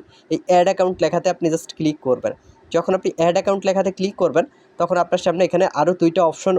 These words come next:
ওপেন হয়ে যাবে। একটা হলো নতুন অ্যাকাউন্ট ওপেনের জন্য আর আরেকটা হলো অ্যাকাউন্ট log in-এর জন্য। তো আমরা এখান থেকে নতুন অ্যাকাউন্ট ওপেন করব। ওপেন করার জন্য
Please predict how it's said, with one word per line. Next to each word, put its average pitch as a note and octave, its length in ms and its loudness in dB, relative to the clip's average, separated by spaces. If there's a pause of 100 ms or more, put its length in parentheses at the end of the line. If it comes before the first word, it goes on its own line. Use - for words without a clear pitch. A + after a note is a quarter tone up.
ওপেন D#3+ 260 0
হয়ে D3+ 160 2
যাবে। D3 160 2 (400)
একটা - 200 0
হলো D#3+ 140 2 (140)
নতুন E3+ 220 2 (460)
অ্যাকাউন্ট E3+ 280 0 (100)
ওপেনের F#3 360 0
জন্য F#3 180 2 (420)
আর C#3+ 140 0
আরেকটা D#3+ 280 0
হলো F3 220 2
অ্যাকাউন্ট D#3+ 360 0
log D3+ 180 2
in-এর D#3 200 0
জন্য। B2+ 120 -2 (100)
তো - 100 0
আমরা D3+ 200 0
এখান E3+ 200 -2
থেকে G3 160 0 (420)
নতুন F#3+ 200 2
অ্যাকাউন্ট F#3 340 0
ওপেন F3+ 260 0
করব। C#3 160 0 (100)
ওপেন F#3 240 0
করার F3+ 220 2
জন্য F#3+ 120 2